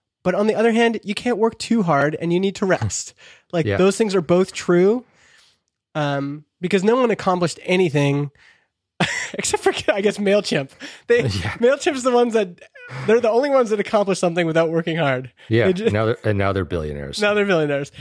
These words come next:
Speaker 1: But for the rest of us, we're probably going to have to work hard, but we have to do this within reason. And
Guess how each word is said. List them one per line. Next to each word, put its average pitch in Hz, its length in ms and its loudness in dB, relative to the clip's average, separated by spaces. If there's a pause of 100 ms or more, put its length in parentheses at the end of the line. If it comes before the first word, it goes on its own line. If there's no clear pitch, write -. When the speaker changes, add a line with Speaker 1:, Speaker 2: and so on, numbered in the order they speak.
(220)
Speaker 1:
But 220 140 -2
for 262 80 0
the 247 80 0
rest 262 240 0
of 160 100 2
us, 139 340 -2 (300)
we're 185 80 2
probably 254 380 0
going 254 160 4
to 226 80 -2
have 202 160 0
to 208 80 4
work 190 200 2
hard, 131 480 0 (540)
but 175 140 0
we 180 100 2
have 185 200 -4
to - 60 -8
do 190 120 0
this 185 180 0
within 165 300 2
reason. 139 600 0 (1120)
And 135 440 -2